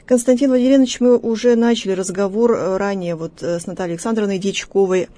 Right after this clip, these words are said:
о вашем миссионерском институте. Он, э, десять лет существовал как высшие миссионерские курсы, наши слушатели его, наверное, знают, но теперь новый статус, и, конечно, он ко многому обязывает.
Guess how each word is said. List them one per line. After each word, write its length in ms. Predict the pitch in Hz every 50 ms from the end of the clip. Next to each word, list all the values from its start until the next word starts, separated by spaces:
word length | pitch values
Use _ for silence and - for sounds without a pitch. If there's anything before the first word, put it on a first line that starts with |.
| - - - - _
о 160 | - 185 185
вашем 320 | 196 226 240 233 - 208
миссионерском 640 | 196 185 - - 196 196 202 196 196 - - 185 180
институте. 640 | 175 - - - 196 - 185 170 160 - 160 139 - - - - - - - - _ _ _ _ _ -
Он, 220 | 226 233 247 247
э, 100 | 233 208
десять 320 | 202 208 240 233 233 214
лет 120 | 233 220 208
существовал 480 | - 180 190 190 - 208 196 190 190
как 180 | 185 185 170 -
высшие 300 | 185 180 175 - 185 170
миссионерские 640 | 175 170 - 180 175 175 170 170 170 - - 180 175
курсы, 340 | 175 247 254 254 254 - 202
наши 220 | 190 185 - 196
слушатели 420 | - - 202 196 - 185 - 185
его, 160 | 185 180 180 185
наверное, 380 | 180 175 175 175 170 185 180
знают, 340 | 175 - 190 180 175 175 -
но 60 | 208
теперь 280 | 202 - 208 220 214 208
новый 280 | 202 202 196 180 196
статус, 420 | - - - 247 254 - 233 226 -
и, 60 | 190
конечно, 320 | - 202 202 214 - -
он 60 | 202 196
ко 80 | - 185
многому 440 | 190 190 190 170 180 185 185 -
обязывает. 680 | - 196 170 170 175 165 156 156 143 139 143 139 - -